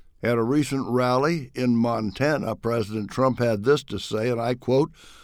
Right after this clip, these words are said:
"I'm going to tell nato, you have to start paying your bills," end of quote. And he told German Chancellor Angela Merkel, I quote, "Angela, you owe me a trillion dollars,"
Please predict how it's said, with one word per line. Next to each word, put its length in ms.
"I'm 320
going 300
to 80
tell 360
nato, 720
you 240
have 340
to 140
start 500
paying 440
your 200
bills," 720
end 240
of 80
quote. 320
And 100
he 80
told 380
German 400
Chancellor 600
Angela 600
Merkel, 560
I 100
quote, 360
"Angela, 640
you 240
owe 140
me 160
a 80
trillion 500
dollars," 680